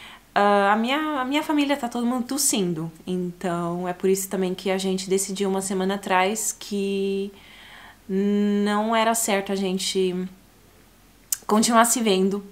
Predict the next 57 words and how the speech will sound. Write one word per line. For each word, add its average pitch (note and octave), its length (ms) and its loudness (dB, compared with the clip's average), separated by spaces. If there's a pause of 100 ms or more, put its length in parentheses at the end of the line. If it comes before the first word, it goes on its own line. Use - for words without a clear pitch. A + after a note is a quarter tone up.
Como G#3 180 -2
vocês G3+ 160 -2
sabem, F#3+ 220 2
eu F#3 60 -2
sou F#3+ 120 -4
muito F#3+ 200 -2
apegada F#3 460 0
à F#3 40 -2
minha F#3+ 120 0
mãe, F3+ 380 -2
meu F3 140 -2
pai. F3+ 560 2 (340)
Eu A3 120 -4
sempre A3 280 -2
tava G3+ 200 2
na G3 60 -2
casa F#3+ 220 0
dos F3+ 140 -6
meus F#3+ 180 0
pais, E3+ 240 -2
então E3+ 160 -6
pra F3+ 160 -6
mim G3 140 0
tá G3 120 -6
sendo F#3+ 200 -4
muito F#3+ 240 -2
difícil. G3+ 640 -2 (480)
Eu F#3 80 0
já G3 120 0
não F#3+ 80 0
tive F#3+ 240 0
lá F#3 140 4
faz F#3 240 0
uma F#3+ 140 0
semana. G3 640 0
Eles F#3 180 -2
continuam A3 480 2
<laughs> - 20 -4
tossindo, G#3 760 2
é F3+ 160 2
essa F#3+ 180 -2
baita F3+ 300 0
tosse. G3 640 -2 (640)
É E3+ 60 0
incrível, F#3 520 0
é D#3+ 60 -4
uma E3+ 160 -2
tosse E3+ 240 -2
muito F3+ 240 -4
braba. E3+ 500 2 (300)
O F3+ 60 -8
meu F#3 120 2
irmão F#3 280 4
também, G3+ 640 0
então F#3 240 -4
a F3 80 -2
gente F3+ 320 -6